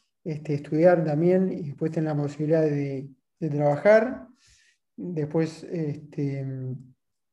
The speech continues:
más que nada eso. Quizá también, eh, nos ha pasado con deportistas también que quieren desarrollar su carrera en el exterior.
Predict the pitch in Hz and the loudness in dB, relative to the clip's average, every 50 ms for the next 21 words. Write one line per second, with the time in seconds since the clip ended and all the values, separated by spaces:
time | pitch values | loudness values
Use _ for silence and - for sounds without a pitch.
0 | _ _ - 185 180 175 180 190 190 190 180 170 151 - - - - - - _ | _ _ -2 0 0 2 4 4 6 6 6 4 2 0 -4 -10 -12 -14 -20 _
1 | _ _ _ - 170 175 170 160 160 175 175 170 170 170 170 - - _ _ _ | _ _ _ 2 4 6 6 6 6 4 2 2 -2 -4 -8 -12 -18 _ _ _
2 | _ _ _ _ _ - - 165 151 143 143 139 135 135 135 131 135 131 - 147 | _ _ _ _ _ -6 -4 -2 0 0 -2 -2 -4 -6 -6 -6 -6 -2 -2 -2
3 | 147 147 165 156 147 143 147 135 143 139 139 165 202 196 190 - 170 156 - 151 | 0 2 2 2 2 2 0 0 0 -2 0 0 0 0 0 -2 -4 -2 -2 -4
4 | 151 160 160 151 143 147 156 151 147 139 143 147 151 147 143 147 156 165 156 160 | -2 -2 0 -2 -2 -2 -2 -2 -2 -4 -6 -6 -6 -6 -6 -2 -2 -2 -2 -2
5 | 160 143 143 139 143 151 151 143 143 147 - - 147 165 185 196 202 226 233 - | -2 -4 -4 -2 -2 -2 -2 -2 -4 -6 -8 -4 0 2 2 2 0 -2 -6 -10
6 | - | -14